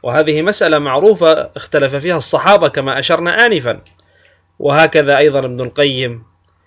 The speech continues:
ذكر كما في كتابه تهذيب السنن أن هذا الحديث معلول وأنه لا يصح، واستدل على أن عائشة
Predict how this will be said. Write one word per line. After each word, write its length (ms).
ذكر 440
كما 280
في 140
كتابه 580
تهذيب 340
السنن 540
أن 160
هذا 240
الحديث 400
معلول 580
وأنه 460
لا 180
يصح، 520
واستدل 840
على 200
أن 280
عائشة 640